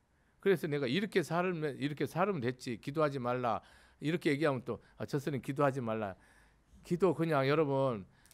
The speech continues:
숨, 숨도 쉬지 말고 기도하시라고. 왜, 수-, 왜냐하면 저기 숨 안 쉬어도 돼, 죽으면 되니까. 기도는 끊어지면,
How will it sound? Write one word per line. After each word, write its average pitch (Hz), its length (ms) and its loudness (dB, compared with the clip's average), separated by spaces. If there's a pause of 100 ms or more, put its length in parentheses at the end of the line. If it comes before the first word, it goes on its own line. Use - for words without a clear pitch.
(200)
숨, 233 540 0
숨도 269 440 -2
쉬지 190 260 0
말고 127 240 0
기도하시라고. 95 840 -6 (1700)
왜, 147 160 -4
수-, - 280 -12
왜냐하면 151 600 0 (640)
저기 139 320 -4
숨 208 280 -4
안 131 140 2
쉬어도 143 220 -2
돼, 120 140 -12
죽으면 165 380 -2
되니까. 107 600 -2
기도는 175 340 0
끊어지면, 175 500 0